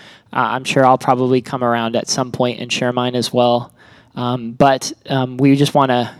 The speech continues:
uh, kinda pray before we do this and spend some more time together before tonight. But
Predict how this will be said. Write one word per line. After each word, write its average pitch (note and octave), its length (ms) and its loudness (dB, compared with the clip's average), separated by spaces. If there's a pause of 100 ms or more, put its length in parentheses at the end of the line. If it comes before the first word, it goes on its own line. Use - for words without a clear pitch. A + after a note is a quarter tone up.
(160)
uh, A#2+ 180 -2
kinda B2+ 240 0
pray C#3+ 260 4
before C#3 280 2
we C3 140 4
do C3 120 4
this B2+ 160 0
and B2 100 -6
spend B2 220 -4
some - 100 -8
more B2 120 2
time B2 260 -4
together A#2+ 320 0
before B2 300 0
tonight. A#2+ 340 -6
But A2+ 180 -2